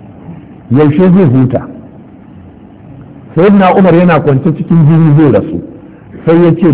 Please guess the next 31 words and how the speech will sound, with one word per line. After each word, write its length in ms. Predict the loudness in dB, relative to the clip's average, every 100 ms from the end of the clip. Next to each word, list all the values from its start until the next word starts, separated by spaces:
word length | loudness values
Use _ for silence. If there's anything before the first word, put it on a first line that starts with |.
| 0
"Dan 260 | 2 2
girman 360 | 2 2 2 0
Allah, 340 | 0 0 0 -2 -8 -16 -20 -6
wanda 260 | 0 2 2
duk 240 | 2 2
zai 140 | 2 2
zama 180 | 2
khalifa 500 | 0 0 2 0 0 0
a 80 | 0
bayana, 540 | 0 2 2 0 -2 -6 -14 -20 -10 -2
ya 140 | 2
ji 140 | 2 2
tsoron 380 | 2 2 0 0
Allah, 320 | 0 0 -2 -6 -16 -8
waɗannan 580 | -2 -2 0 2 2 2 2
muhajirai 840 | 2 0 0 0 0 0 2 2 0 -4 -10 -16 -20 -20 -6
ƴan 180 | -2 -2 0
uwan 200 | 0 0 0
annabi 360 | 0 0 0
ne, 120 | -4 -6 -12 -6
sallallahu 480 | 0 2 2 2 2
alaihi 360 | 0 0 0
wa 140 | -2 -2
sallam. 260 | -2 -4 -6 -12 -14 -14 -16 -18 -14 -8 -2
Dukiyarsu 720 | 0 2 2 2 2 0 0 0
da 100 | 0
iyalansu 720 | 0 0 2 2 2 0 -2 -4
suka 240 | -2 -2
baro 380 | 0 2 2 0
a 100 | 0
Makka, 480 | 0 -2 -4 -8 -10